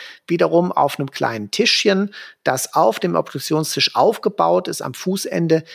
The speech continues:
werden die dann fein präpariert. Und dann wird jedes Organ, äh, nochmal besonders dargestellt. Es werden feinste Proben von den Organen für spätere mikroskopische Untersuchungen gewonnen, zusätzlich feinste Proben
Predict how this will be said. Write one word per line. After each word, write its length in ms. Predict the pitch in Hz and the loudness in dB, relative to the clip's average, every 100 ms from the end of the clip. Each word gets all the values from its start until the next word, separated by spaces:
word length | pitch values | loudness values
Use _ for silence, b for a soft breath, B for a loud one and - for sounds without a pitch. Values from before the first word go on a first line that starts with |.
| B - | B -2
werden 300 | 143 143 143 | 0 0 -6
die 120 | 139 | 0
dann 320 | 151 143 147 _ | 0 0 -6 _
fein 420 | - - 120 147 156 | -12 -6 0 0 0
präpariert. 680 | 127 - 101 98 98 - 147 | -4 -6 -10 -10 -12 -12 -14
Und 160 | 139 | -8
dann 180 | - 135 | -6 -4
wird 200 | 139 - B B B B | -4 -6 B B B B
jedes 340 | - 147 151 - | -2 0 0 -4
Organ, 680 | - 120 143 175 196 202 208 B _ 285 | -4 0 4 4 2 -2 -4 B _ -8
äh, 180 | - 78 - - | -4 -4 -6 -4
nochmal 320 | 151 147 143 | 0 0 0
besonders 460 | 139 127 110 104 | 0 -4 -4 -4
dargestellt. 920 | - 147 190 190 - - 160 160 160 - | 0 2 2 0 -2 2 4 4 2 -4
Es 160 | - | -6
werden 240 | - 131 123 | -6 -6 -6
feinste 480 | - 143 139 - | -2 -2 -2 -8
Proben 400 | 131 131 151 196 | -6 0 2 0
von 200 | 190 170 | -2 -2
den 140 | 160 156 | 0 0
Organen 460 | 139 139 131 151 | 0 0 -2 -4
für 100 | 135 | -4
spätere 400 | - - - - | -4 -4 -6 -4
mikroskopische 720 | 135 208 190 180 - 165 165 170 | -2 2 2 0 -2 -2 -2 -4
Untersuchungen 560 | 160 143 180 165 165 | -4 -2 -2 -2 -2
gewonnen, 520 | 147 143 147 151 147 151 | -2 0 0 0 -2 -6
zusätzlich 640 | - 151 135 - 143 - | -6 -4 -4 -4 -8 -8
feinste 500 | 127 131 139 - - | -4 -4 -4 -10 -12
Proben 380 | - - 127 | -6 -4 -4